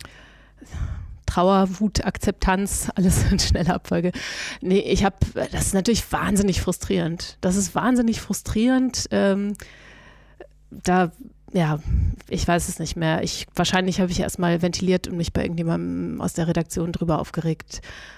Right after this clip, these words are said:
Aber in der Situation, also es war wirklich, wirklich, äh, total ätzend, einfach so nah da dran zu sein und dann im Endeffekt mit dieser Person trotzdem nicht sprechen zu können, weil die natürlich dann nicht über die Pressestelle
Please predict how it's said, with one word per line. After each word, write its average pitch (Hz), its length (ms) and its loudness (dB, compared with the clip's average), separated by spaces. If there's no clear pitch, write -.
Aber 160 460 0
in 180 100 -4
der 170 160 2
Situation, 165 600 -2
also 151 160 -6
es - 140 -4
war 165 140 2
wirklich, - 480 -2
wirklich, 170 560 -2
äh, 160 420 2
total 170 440 2
ätzend, 156 560 -4
einfach - 500 -2
so 175 200 0
nah 170 320 4
da 170 140 2
dran 165 240 -2
zu 214 100 -4
sein 175 360 2
und 156 200 -4
dann 156 120 0
im 165 100 -4
Endeffekt 165 260 -4
mit 160 120 -4
dieser 160 160 2
Person 165 460 -2
trotzdem 160 300 -4
nicht 151 100 -4
sprechen 175 300 -2
zu 165 120 -8
können, 156 360 -4
weil 147 140 0
die 160 100 -4
natürlich 151 380 -4
dann 156 140 -6
nicht 151 240 -8
über 156 140 -6
die 160 80 -2
Pressestelle 143 520 -4